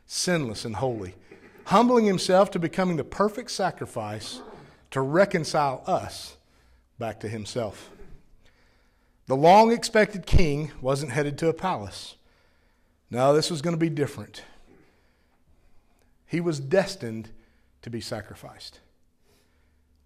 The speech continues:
Uh, wh-, when you really start tying some of these things together,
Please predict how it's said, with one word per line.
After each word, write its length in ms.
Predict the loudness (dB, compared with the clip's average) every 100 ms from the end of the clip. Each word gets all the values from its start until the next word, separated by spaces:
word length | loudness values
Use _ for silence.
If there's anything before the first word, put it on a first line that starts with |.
| _ _ _ _ _ _ _ _ _ _ -20
Uh, 260 | -20 -14 -10
wh-, 200 | -8 -4
when 140 | -2
you 100 | 0
really 240 | 2 2 2
start 340 | -2 -4 -6
tying 400 | -10 -6 -4 -4
some 220 | -6 -6
of 60 | -6
these 160 | -6
things 220 | -6 -8 -8
together, 480 | -8 -6 -8 -12